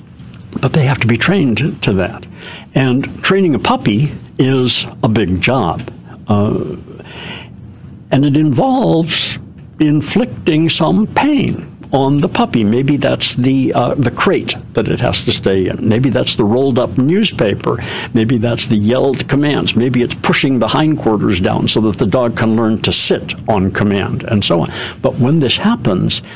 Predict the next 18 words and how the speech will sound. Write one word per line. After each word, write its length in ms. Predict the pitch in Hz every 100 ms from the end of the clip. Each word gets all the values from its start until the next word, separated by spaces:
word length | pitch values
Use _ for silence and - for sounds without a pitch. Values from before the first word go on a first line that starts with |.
| - -
they 180 | 113
are 120 | 117 107
better 280 | 139 135
companions 880 | 135 - 123 202 233 156 82 - - - -
for 340 | - 107 92 -
us. 380 | 90 65 - - 95 - -
And 80 | 170
the 40 | 180
last 300 | 269 269 262
example 500 | 175 175 196 185 180
that 60 | 147
Lewis 400 | 151 156 147 160
uses 320 | 160 160 139
is 140 | 160
the 60 | 156
raising 380 | 131 131 147 156
of 100 | 160
children. 380 | 247 277 143